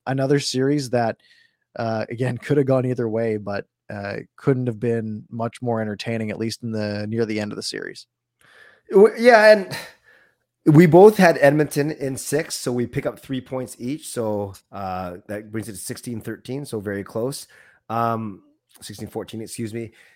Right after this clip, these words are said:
Speaker 2: This one, this one was, I know a lot of people, and I, I put myself in this, in this boat as well. I wanna see what McDavid does as games get even more important. Uh, so I wanted to see,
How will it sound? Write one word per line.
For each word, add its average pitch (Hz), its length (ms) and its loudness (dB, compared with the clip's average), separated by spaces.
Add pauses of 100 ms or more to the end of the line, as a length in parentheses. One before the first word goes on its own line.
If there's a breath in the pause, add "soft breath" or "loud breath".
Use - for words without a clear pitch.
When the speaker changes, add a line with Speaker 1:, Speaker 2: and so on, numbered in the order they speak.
(140 soft breath)
Speaker 2:
This 214 220 0
one, 147 380 0 (460)
this 208 220 -2
one 302 200 0
was, - 260 -2 (340)
I 185 160 4
know 262 140 6
a 302 60 0
lot 196 160 4
of 190 80 -4
people, 160 440 -2
and 170 200 -6
I, 175 240 0
I 185 120 0
put - 160 -8
myself 160 300 -6
in 143 80 -6
this, - 400 -10 (300)
in 113 100 -14
this 117 160 -10
boat 117 260 -6
as 101 160 -12
well. 107 460 -8
I 135 220 -2
wanna 156 320 -4
see 110 480 -10
what 104 240 -10
McDavid 95 500 -14
does 87 480 -18 (460)
as 95 180 -14
games 98 300 -14
get 92 180 -12
even 87 200 -14
more 87 260 -14
important. 78 480 -20 (680)
Uh, 92 160 -12
so - 140 -6
I 113 60 -2
wanted 139 360 -2
to 117 80 -8
see, 101 540 -8